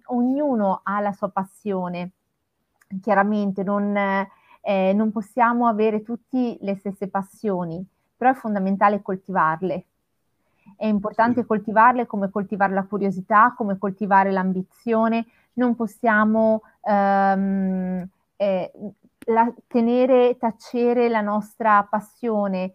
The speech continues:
Speaker 1: Lo possiamo fare momentaneamente, ma poi è inevitabile che esca e che si faccia sentire. Ehm, è proprio qualcosa che è insito in noi stessi.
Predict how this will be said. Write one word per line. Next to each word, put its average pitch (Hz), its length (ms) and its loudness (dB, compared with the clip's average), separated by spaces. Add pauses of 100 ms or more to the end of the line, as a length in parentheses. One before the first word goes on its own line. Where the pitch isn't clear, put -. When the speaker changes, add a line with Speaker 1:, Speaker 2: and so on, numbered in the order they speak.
(160)
Speaker 1:
Lo 208 80 -10
possiamo 226 360 -4
fare 226 180 0
momentaneamente, 220 1080 0
ma 202 140 -2
poi 254 300 2
è 220 80 -6
inevitabile 202 1000 -2
che 202 440 0
esca 208 540 -2 (300)
e 220 340 0
che 233 120 -4
si 214 140 -6
faccia 208 600 2 (100)
sentire. 196 800 -2 (320)
Ehm, 185 760 -2 (580)
è 214 140 -6
proprio 233 480 2
qualcosa 240 500 2
che 226 120 -6
è 208 40 -2
insito 220 600 -4
in 202 140 -2
noi 196 140 -2
stessi. 185 720 -8